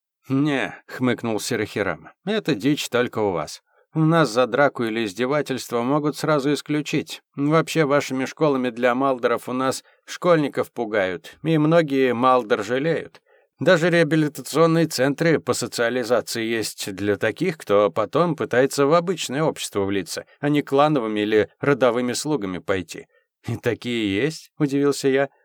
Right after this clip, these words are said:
"Думал, малдоры все при кланах остаются". "Есть", — подтвердил Бурят. "Не знаю, как много, но бывают".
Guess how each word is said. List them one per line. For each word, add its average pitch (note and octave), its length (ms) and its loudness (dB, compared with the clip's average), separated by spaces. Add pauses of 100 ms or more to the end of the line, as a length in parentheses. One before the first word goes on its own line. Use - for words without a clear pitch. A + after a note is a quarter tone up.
(140)
"Думал, B2 380 2
малдоры D#3+ 500 2
все D3+ 300 -2
при D#3+ 160 -2
кланах C#3+ 440 0
остаются". E3+ 640 -4 (920)
"Есть", — D3 760 2
подтвердил G2+ 560 0
Бурят. F#2 420 -2 (220)
"Не F#3 160 0
знаю, C#3 300 4
как C3 180 2
много, D#3 360 2
но C3+ 140 4
бывают". A#2+ 600 2